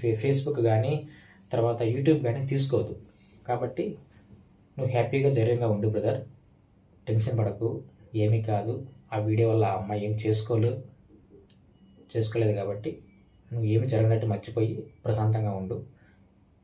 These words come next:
డబ్బు అయితే ఒక్క రూపాయి కూడా ఆ అమ్మాయికి పంపించొద్దు. ఓకే,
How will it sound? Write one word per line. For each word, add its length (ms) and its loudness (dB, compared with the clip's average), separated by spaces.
డబ్బు 260 0
అయితే 180 2
ఒక్క 140 -2
రూపాయి 180 2
కూడా 140 4
ఆ 40 2
అమ్మాయికి 260 0
పంపించొద్దు. 500 -6
ఓకే, 140 -6